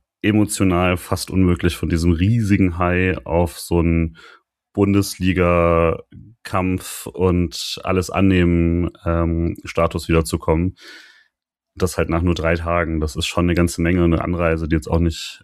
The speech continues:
äh, direkt um die Ecke ist und so. Und hab schon befürchtet, dass in die Richtung geht. Meine Hoffnung war, dass der gerettete H S V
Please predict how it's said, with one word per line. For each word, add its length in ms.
äh, 200
direkt 320
um 80
die 80
Ecke 220
ist 200
und 100
so. 180
Und 420
hab 120
schon 280
befürchtet, 400
dass 100
in 60
die 60
Richtung 200
geht. 140
Meine 200
Hoffnung 420
war, 160
dass 200
der 160
gerettete 800
H 180
S 120
V 560